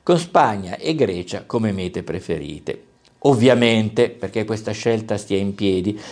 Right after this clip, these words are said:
è indispensabile che chi arriva nelle isole greche, come in altri luoghi covid free, da realizzare auspicabilmente anche in Italia, sia vaccinato e abbia,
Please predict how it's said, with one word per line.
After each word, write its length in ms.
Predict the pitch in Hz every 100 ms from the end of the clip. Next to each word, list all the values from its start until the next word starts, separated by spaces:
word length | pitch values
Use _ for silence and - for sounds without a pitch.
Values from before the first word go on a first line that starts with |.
| -
è 80 | -
indispensabile 880 | 123 120 107 110 101 98 147 160 139
che 160 | 113 107
chi 120 | 117
arriva 300 | 101 107 104
nelle 280 | 104 98 98
isole 340 | 98 98 95
greche, 460 | 92 98 98 98 -
come 340 | - 98 101
in 140 | 95 92
altri 420 | 95 98 - 98
luoghi 480 | 92 90 98 90 90
covid 340 | 90 87 85
free, 360 | - - 107 90 - - -
da 160 | - 107
realizzare 580 | 110 107 104 85 110
auspicabilmente 880 | 110 - - - 98 92 95 104 98
anche 200 | 90 92
in 80 | 95
Italia, 520 | 98 90 82 92 98 - - -
sia 300 | - - 170
vaccinato 840 | 113 107 113 135 110 101 143 -
e 120 | 135 127
abbia, 460 | 110 87 92 82